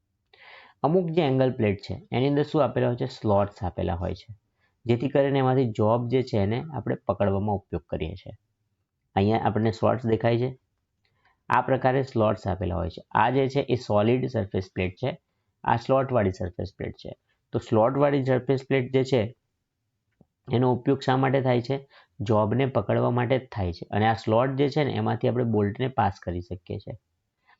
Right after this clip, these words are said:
આ જ વસ્તુ જે છે તમે એક, અ, આપણો એમ સી ક્યુ નો સેશન જોયો હશે, ના જોયો હોય તો એમ સી ક્યુ વાળો સેશન ખાસ જોવો, કારણ કે થિયરીની સાથે સાથે હું એમ સી ક્યુ પણ ત્યાં પોસ્ટ કરી રહ્યો છું એ વીડિયોઝમાં.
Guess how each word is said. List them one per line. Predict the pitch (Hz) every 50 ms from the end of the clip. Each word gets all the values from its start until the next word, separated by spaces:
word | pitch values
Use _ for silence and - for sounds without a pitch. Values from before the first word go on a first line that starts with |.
| _ _ _ _ _ _ _ -
આ | 117 113 123 143
જ | 147 143
વસ્તુ | 139 135 131 - - - 143 139 131
જે | 135 139 135
છે | 135 - 117 104 101 104 - -
તમે | 110 110 117 120 127 127
એક, | 123 127 - -
અ, | 131 131 127 127 127 127 - - _ -
આપણો | 117 117 - 127 123 123 - -
એમ | - 113 107 107
સી | 104 - - 127 120
ક્યુ | 123 127 127
નો | 127
સેશન | 123 - - 110 101 - - 107 104
જોયો | 98 98 90 87 87 87
હશે, | 82 82 - - 101 101 - _ _ _ _ _ _ _ _ _ _ _ _ _ _ -
ના | 110 113 120 123
જોયો | 120 127 123 127 127 123
હોય | 117 131 131
તો | 131 - 123
એમ | 107 104 101
સી | 98 - 120 110
ક્યુ | 117 117
વાળો | 113 110 110
સેશન | - 113 107 - - 123 113
ખાસ | - - 113 113 110 101
જોવો, | 101 101 90 82 85 - 98 - _ _ _ _ _ _ _ _ -
કારણ | 117 110 110 120 120
કે | 117 117
થિયરીની | 117 - 117 107 110 113 123 127 131 131
સાથે | 127 127 110 104 - 123
સાથે | 120 131 127 123 - 127
હું | 127 123
એમ | 107 101
સી | 98 - 123 113
ક્યુ | 113 123 117
પણ | - 127 120
ત્યાં | 123 - 117 110
પોસ્ટ | 110 - 110 110 107 -
કરી | _ - 98 90 90
રહ્યો | 87 87 87 85 87
છું | 90 98 90
એ |
વીડિયોઝમાં. | 90 87 85 87 87 87 90 - _ - 92 98 -